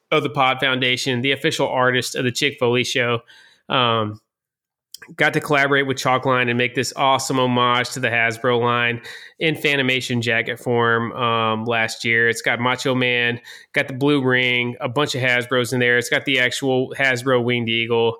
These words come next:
Just a really, really awesome, awesome piece of, uh, kinda early nineties nostalgia.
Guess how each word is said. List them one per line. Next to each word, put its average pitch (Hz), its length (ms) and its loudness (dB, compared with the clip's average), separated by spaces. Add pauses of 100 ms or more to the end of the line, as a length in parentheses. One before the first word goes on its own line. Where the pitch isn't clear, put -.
(300)
Just - 200 -4
a 170 80 2
really, 156 180 4
really 139 260 2
awesome, 123 560 0
awesome 117 460 0
piece 120 420 -4
of, 120 360 0
uh, 113 200 0
kinda 120 180 -2
early 120 300 0
nineties 113 460 -2
nostalgia. 113 760 -2